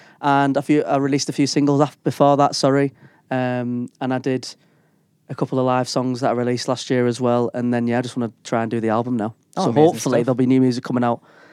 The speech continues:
Speaker 1: like, September, October. Hopefully,
Speaker 2: Oh, that,
Speaker 1: if all
Speaker 2: that'd
Speaker 1: this
Speaker 2: be
Speaker 1: goes
Speaker 2: great.
Speaker 1: well. In a
Speaker 2: Are
Speaker 1: couple
Speaker 2: you
Speaker 1: of
Speaker 2: gonna,
Speaker 1: weeks.
Speaker 2: like, drop singles for the album?
Speaker 1: Yeah, that's the plan. I mean, <laughs> I say that's the plan.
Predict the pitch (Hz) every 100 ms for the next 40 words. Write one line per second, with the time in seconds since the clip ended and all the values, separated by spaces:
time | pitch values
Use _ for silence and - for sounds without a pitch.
0 | _ - 123 92 120 - 123 117 113 -
1 | 117 107 107 - 147 131 107 101 _ 180
2 | 151 120 127 117 117 131 123 120 117 123
3 | 131 135 139 139 131 127 - - 131 -
4 | 135 127 123 - 127 120 117 120 107 101
5 | 107 160 170 196 202 196 208 - - -
6 | 196 170 180 180 - - _ 151 - 165
7 | 147 - - -